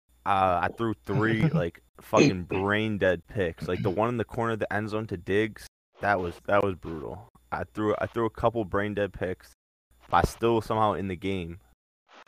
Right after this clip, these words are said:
Speaker 1: And, uh, basically, I mean,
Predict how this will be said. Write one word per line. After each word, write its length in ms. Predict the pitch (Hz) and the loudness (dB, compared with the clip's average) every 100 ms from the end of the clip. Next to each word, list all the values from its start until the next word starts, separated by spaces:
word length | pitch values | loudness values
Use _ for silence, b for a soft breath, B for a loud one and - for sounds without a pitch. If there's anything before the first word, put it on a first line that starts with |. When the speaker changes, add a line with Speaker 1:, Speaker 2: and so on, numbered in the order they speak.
| - - | -18 -8
Speaker 1:
And, 300 | 85 87 87 | -4 -2 2
uh, 380 | 87 85 80 85 - _ _ _ _ _ _ - - - - - - - - - | 2 2 0 -6 -10 _ _ _ _ _ _ -20 -20 -20 -20 -20 -20 -20 -20 -4
basically, 580 | 107 127 151 - 151 135 | -4 -4 -8 -6 -4 -2
I 100 | 131 | -2
mean, 260 | 131 120 | -4 -6